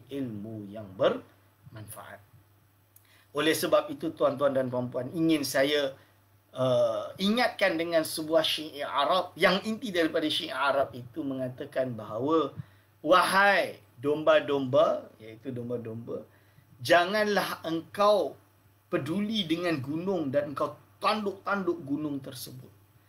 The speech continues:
Kerana gunung tersebut tidak akan jatuh. Engkau tak payah risau tentang gunung tersebut. Sedangkan yang kau kena risau tu kepala engkau yang engkau tanduk-tandukkan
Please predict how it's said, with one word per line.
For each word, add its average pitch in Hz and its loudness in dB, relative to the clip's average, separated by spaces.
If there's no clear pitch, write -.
Kerana 190 4
gunung 196 0
tersebut 214 -4
tidak 175 -2
akan 160 -2
jatuh. 131 -2
Engkau 214 2
tak 214 0
payah 233 4
risau 262 2
tentang 220 0
gunung 220 -6
tersebut. 220 -10
Sedangkan 165 4
yang 160 2
kau 165 0
kena 160 -2
risau 160 -2
tu 196 -10
kepala 160 0
engkau 156 -4
yang 160 -4
engkau 143 -8
tanduk-tandukkan 135 -12